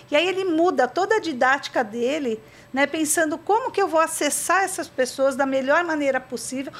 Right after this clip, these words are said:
pra de verdade fazer entrega, né? E às vezes o que a gente observa é o professor apenas dando a aula e não usando a aula, né? A aula é uma ferramenta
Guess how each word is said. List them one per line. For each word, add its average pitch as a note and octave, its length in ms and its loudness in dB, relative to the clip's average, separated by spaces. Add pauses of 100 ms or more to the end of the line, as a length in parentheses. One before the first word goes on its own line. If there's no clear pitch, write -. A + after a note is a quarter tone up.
(160)
pra D#4 140 2
de C#4+ 120 -2
verdade C#4+ 600 0
fazer D4+ 260 -2
entrega, G#3+ 480 -2 (400)
né? C4+ 200 2
E C4+ 80 4
às C4 240 2
vezes D4+ 420 0
o C4 80 0
que C4+ 80 -4
a B3+ 60 2
gente B3 280 -4
observa A#3+ 680 0 (260)
é B3+ 100 4
o B3+ 60 2
professor C#4 480 -2
apenas E4 480 -2
dando C4+ 640 2
a A3 60 4
aula F#3+ 380 0
e G3 40 -6
não D4+ 280 2
usando A#3+ 600 2
a G3 60 4
aula, F3+ 340 -2
né? A3 140 -2
A B3 200 4
aula E4 220 4
é E4 40 4
uma E4+ 160 2
ferramenta C#4+ 1000 -2